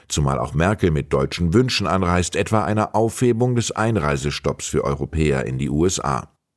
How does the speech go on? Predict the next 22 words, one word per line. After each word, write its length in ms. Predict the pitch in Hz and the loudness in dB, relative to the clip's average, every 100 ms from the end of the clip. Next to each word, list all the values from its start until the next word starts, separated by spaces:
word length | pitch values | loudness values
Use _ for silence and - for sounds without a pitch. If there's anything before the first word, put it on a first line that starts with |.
| _ _ - - - | _ _ -20 -20 -6
Fazit: 600 | - 143 147 - 120 - _ _ _ - | 2 2 4 4 4 2 _ _ _ -6
Schade, 360 | - 160 160 120 | 2 4 6 6
dass 200 | 101 - | 4 4
Joe 200 | 87 78 | 2 4
Biden 400 | 76 78 73 71 | 4 2 2 2
dem 180 | 67 69 | 0 2
Alkohol 440 | 76 76 76 71 | 0 2 2 2
gänzlich 680 | 69 92 104 - 65 - 76 | 2 0 0 -2 -4 -4 -6
abhold 400 | 76 71 69 65 | -6 0 0 0
ist, 300 | 73 - - | -4 -4 0
sonst 420 | 107 131 - - | 0 0 -4 0
könnte 320 | 123 123 107 | 0 2 0
ein 220 | 85 104 | 0 -2
Pikolöchen 800 | - 127 - 127 123 131 127 135 | -2 -6 2 4 4 0 0 -2
Söhnlein-Sekt 800 | 104 143 127 85 80 78 101 - | 2 2 4 2 2 0 -2 -2
sicher 260 | - 139 135 | -4 0 2
helfen, 400 | 101 87 - 87 | 4 2 2 0
die 100 | 85 | 0
Verhandlungen 680 | 92 85 78 67 64 64 65 | 0 0 0 0 -2 -4 -4
zu 180 | - - | -6 -4
entspannen. 600 | 107 - - 53 50 - _ _ _ _ _ _ _ _ _ _ _ - | -4 -4 -4 -6 -8 -14 _ _ _ _ _ _ _ _ _ _ _ -10
spac, 580 | - - 90 - - | -8 0 0 -2 -10